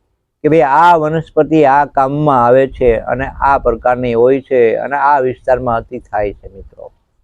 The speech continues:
હવે મિત્રો, ડાયાબિટીસ જેવા ભયંકર રોગોની અંદર શાસ્ત્રોનો સિદ્ધ મત છે કે જે આપણે તાવ માટે ઉકાળો કીધો, એ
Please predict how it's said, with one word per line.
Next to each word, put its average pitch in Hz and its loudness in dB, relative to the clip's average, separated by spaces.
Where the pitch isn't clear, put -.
હવે 170 2
મિત્રો, 196 0
ડાયાબિટીસ 196 2
જેવા 196 4
ભયંકર 170 2
રોગોની 185 2
અંદર 175 2
શાસ્ત્રોનો 185 0
સિદ્ધ 160 -2
મત 160 0
છે 170 2
કે 180 4
જે 156 2
આપણે 208 4
તાવ 185 4
માટે 220 2
ઉકાળો 202 4
કીધો, 185 2
એ 147 0